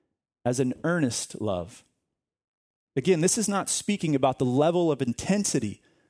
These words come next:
of our love that we should have for people, like when high school sweethearts ask each other, "How much do you love me?"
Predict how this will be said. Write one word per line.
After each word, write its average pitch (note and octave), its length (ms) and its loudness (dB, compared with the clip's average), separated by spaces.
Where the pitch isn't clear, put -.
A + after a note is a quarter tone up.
of B2 140 -2
our A#2+ 100 2
love A2 300 0
that - 100 -8
we A2+ 80 -4
should A#2 180 -4
have A#2 220 -2
for G#2 120 -8
people, G#2 320 -6
like A2+ 180 -2
when B2 160 -4
high D#3+ 120 0
school D3+ 280 -2
sweethearts C3 640 -2
ask C3 260 -2
each - 160 -4
other, A2+ 160 -2
"How D3 140 -4
much C3 260 -4
do B2+ 80 -6
you A2+ 120 -2
love A#2 220 -4
me?" G#2+ 280 -8